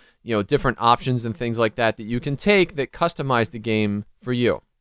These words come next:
The second game was actually done by another company called Obsidian Entertainment. And basically what they did was they took BioWare's idea and decided, you know, we're gonna do the exact same thing, but with a sequel.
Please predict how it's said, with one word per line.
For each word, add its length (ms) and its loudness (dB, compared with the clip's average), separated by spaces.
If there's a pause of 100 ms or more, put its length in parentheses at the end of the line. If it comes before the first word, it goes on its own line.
(280)
The 160 -2
second 400 2
game 200 2
was 100 4
actually 300 2
done 180 -2
by 120 4
another 260 4
company 320 -4
called 260 0
Obsidian 480 0
Entertainment. 640 -4 (240)
And 100 -12
basically 320 2
what 160 0
they 100 -2
did 200 0
was 180 -2
they 120 -4
took 340 -4
BioWare's 600 4
idea 520 2 (260)
and 160 -2
decided, 560 2
you 80 -14
know, 80 -2
we're 220 -4
gonna 160 0
do 320 -2
the 100 -4
exact 260 0
same 160 -4
thing, 220 -4
but 120 -4
with 180 -4
a 40 -8
sequel. 400 -12